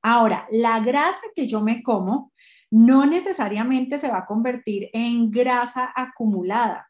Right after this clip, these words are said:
y eso es muy importante que lo tengamos en cuenta. Realmente el exceso de grasa que yo acumulo en una muy buena medida viene del exceso de carbohidratos y del exceso de energía en mi dieta, más que del exceso de grasa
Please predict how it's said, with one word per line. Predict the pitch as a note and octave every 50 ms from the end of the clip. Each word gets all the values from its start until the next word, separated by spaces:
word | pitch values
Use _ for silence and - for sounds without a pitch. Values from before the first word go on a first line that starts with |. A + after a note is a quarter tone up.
| _ -
y | G#3+ G3 F#3+
eso | F#3+ F#3+ - A3 A3
es | A3+ A3+ A#3
muy | A#3+ A#3+ B3 B3 B3 B3
importante | C4+ C4+ C4 C4 A3+ G#3+ - G3+ F#3+ F#3 F#3 G3 G3
que | - B3
lo | A#3+ A3+ A3+
tengamos | A3 G3 F#3 F3+ F3 F3+ G3 G#3+
en | A#3 G#3 F3+
cuenta. | - A3 B3+ C#4 C4 A3+ - - - _ _ - - - _ _ _
Realmente | - A3+ G#3+ G3+ A3 A3+ B3 B3+ B3+ B3+ C#4 D4
el | D#4+ D#4
exceso | C#4 B3+ - - - - - - B3 A#3 B3 B3 - C#4 C#4+
de | D#4 D#4+ D4
grasa | A#3 A#3 G#3+ G3+ G#3 G#3+ A3+ A3+
que | - C4+ B3+
yo | B3 A3
acumulo | F#3+ - - A3 A3 A3 A#3+ B3+ B3+ C4+ F4+ - - - - - - - _
en | - A3+ A#3 A3 G#3+ G#3+ A3
una | A3 A3+ A#3+ B3
muy | B3 B3+ C4+ C#4 C#4 C4
buena | B3+ C#4 C4+ C#4 C4+ C#4 D4
medida | D4+ C#4 A#3+ A3+ A3+ A3 A3+ C4 D#4 -
viene | C#4+ A3+ G#3 G#3 G#3 A3+
del | B3 C4+ C4+
exceso | A#3+ G3 - - - - A3 G#3 G#3 G#3 A3 A3+
de | B3+ C4+
carbohidratos | C4 B3+ B3 A#3 G#3 G3+ G3 G3 F#3+ G3 G3 G3 G3 B3 C4+ -
y | D4+ C4
del | A3 G#3+ G3+
exceso | F#3+ - - - - - G#3 G#3+ G#3+ A3 B3 C4
de | C#4+
energía | C#4+ B3 G#3+ - - - G3 F#3+
en | F#3 G#3 A#3 A#3
mi | A3+ G3+ G3
dieta, | A3 A3+ A3+ A3+ A3+ D4+ E4+ F4+ - - _ _ _ _ -
más | G#3+ A3 A3+ A3 A3+ A#3 A#3+ -
que | - C4+
del | C4 C4 B3+ A3
exceso | F#3+ - - - F#3+ F#3 F#3+ F#3+
de | G3+ G#3
grasa | F#3+ F#3+ F#3+ E3+ E3 - -